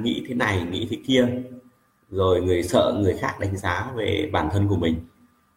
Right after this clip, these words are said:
Rồi mình nhìn thấy những cái điểm nó, ừ, nó chưa tốt của sản phẩm. Rồi mà lại không tập trung vào những cái điểm mà giá trị của cái sản phẩm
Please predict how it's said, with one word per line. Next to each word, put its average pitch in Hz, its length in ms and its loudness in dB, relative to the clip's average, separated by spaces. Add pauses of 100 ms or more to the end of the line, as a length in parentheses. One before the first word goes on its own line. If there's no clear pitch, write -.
Rồi 104 160 4
mình 98 180 6
nhìn 98 280 6
thấy 95 180 4
những 123 180 0
cái 131 100 0
điểm 117 320 4
nó, 85 480 0 (540)
ừ, 101 80 -4 (260)
nó 98 460 0 (760)
chưa 156 260 6
tốt - 500 0 (300)
của 87 80 -6
sản 90 220 -6
phẩm. 82 220 2 (840)
Rồi 87 680 2 (1000)
mà 113 220 2
lại 101 140 2
không 135 180 -2
tập - 160 4
trung 143 200 2
vào 104 140 2
những 101 180 2
cái 95 120 -2
điểm 104 380 0
mà 82 180 -4
giá 95 220 0
trị - 240 -2
của 78 140 -6
cái 80 100 -2
sản - 200 -4
phẩm 87 120 -2